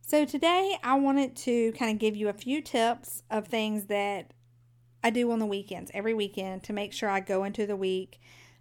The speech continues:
a little bit calmer, a little less chaotic, and a little less stressed. So, um, one thing, and these are in no particular order, but laundry.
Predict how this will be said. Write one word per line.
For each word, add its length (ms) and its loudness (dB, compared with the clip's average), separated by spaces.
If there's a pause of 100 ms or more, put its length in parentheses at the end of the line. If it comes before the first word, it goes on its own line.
a 100 -2
little 240 4
bit 160 4
calmer, 720 0
a 80 -2
little 200 -2
less 220 0
chaotic, 480 0
and 100 -6
a 80 -4
little 220 -2
less 160 -4
stressed. 500 -12 (880)
So, 420 2 (340)
um, 400 -2 (260)
one 300 -2
thing, 420 -2
and 160 -2
these 160 -2
are 60 -2
in 100 -4
no 140 0
particular 420 -6
order, 300 -8 (260)
but 520 4 (460)
laundry. 600 0